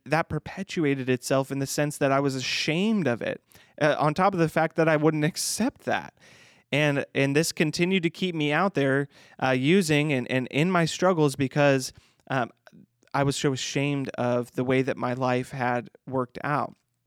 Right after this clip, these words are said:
Now, on the flip side, as I surrendered to God these, these different areas of my life and worked through these, this program and, and worked through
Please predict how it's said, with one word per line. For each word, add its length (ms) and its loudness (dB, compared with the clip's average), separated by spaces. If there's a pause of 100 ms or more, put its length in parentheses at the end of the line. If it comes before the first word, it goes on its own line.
(340)
Now, 220 2
on 100 2
the 80 -2
flip 260 0
side, 440 0 (320)
as 220 -2
I 100 2
surrendered 680 0 (240)
to 300 2 (300)
God 400 4
these, 300 0
these 220 -4
different 360 0
areas 380 4
of 120 0
my 180 2
life 380 2
and 140 -4
worked 280 -2
through 160 2
these, 180 -2 (180)
this 200 -4
program 500 0
and, 260 -4
and 160 -4
worked 280 -4
through 320 0